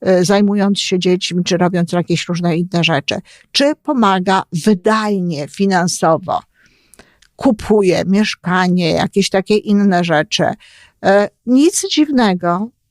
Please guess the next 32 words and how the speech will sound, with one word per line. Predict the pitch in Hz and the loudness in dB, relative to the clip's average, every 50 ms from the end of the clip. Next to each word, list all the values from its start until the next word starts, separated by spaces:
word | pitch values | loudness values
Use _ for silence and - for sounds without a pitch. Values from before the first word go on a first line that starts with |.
| _ - | _ -10
po, | 370 - | -10 -8
po, | - - 330 | -4 -4 -4
w | - - - 381 | -4 -6 -8 -4
pewnym | - 320 277 277 294 302 | 0 0 0 0 -2 -2
sensie | 269 214 277 269 - - 285 285 | -2 0 -2 0 0 -2 0 2
nic | 269 240 220 202 | 2 4 4 4
dziwnego, | 190 208 208 214 202 220 247 311 339 262 190 190 170 - - - - _ _ _ | 2 2 2 0 -2 0 0 0 0 0 0 0 0 -2 -4 -6 -20 _ _ _
że | - 175 196 202 190 - - | -4 -2 0 0 0 0 2
interesuje | 220 220 208 220 214 208 190 - 240 254 269 247 | 2 2 2 2 0 0 0 0 0 0 2 2
się | - 240 226 | 2 2 2
również | 214 220 208 208 208 190 180 - | 2 2 0 0 0 2 0 0
tym, | - 196 208 202 - _ | 0 0 0 0 -2 _
co | - - - - 202 175 - _ - | -6 -4 0 0 0 0 -2 _ -4
robi | 180 165 190 214 247 240 233 - | 0 2 2 2 2 0 -2 -4
się | - 160 160 | -4 -6 -8
z | - | -8
tymi | - - - - 160 | -10 -12 -12 -10 -10
pieniędzmi, | 196 - - - - - - - - - - - - - - - - - _ - | -8 -8 -8 -8 -8 -10 -10 -10 -12 -12 -12 -12 -12 -12 -12 -14 -20 -16 _ -2
jak | 196 214 214 190 170 - | 2 2 2 2 -2 -4
się | - 208 190 180 - - | -2 -2 -2 -2 -2 -2
te | 208 196 | -4 -2
pieniądze | - 190 170 170 160 151 165 160 170 160 | -2 -2 -4 -2 -4 -4 -4 -2 -4 -2
zagospodarowuje, | - 170 165 170 156 139 - - 165 160 156 156 156 156 180 208 240 254 226 180 151 - - _ - - - _ _ | 0 0 -2 -2 -4 -8 -8 -6 -6 -4 -4 -2 -2 -2 0 2 2 2 2 2 0 -2 -6 _ -18 -20 -20 _ _
co | - - 196 | -2 0 0
się | 180 - - 170 160 | 0 2 0 0 0
robi | 170 165 190 226 233 247 | 2 2 0 2 0 0
z | - - | -2 -4
tym | - 185 175 185 | -6 -4 -2 -2
mieszkaniem | 180 156 160 - - - 170 147 165 151 175 165 - - - | 0 -2 -2 -4 -6 -6 -6 -4 -4 -6 -8 -10 -10 -8 -8
i | 196 | -4
tak | - 202 196 190 | -2 -2 -2 0
dalej. | 190 202 226 220 185 117 - - | 0 0 2 2 2 0 -2 -4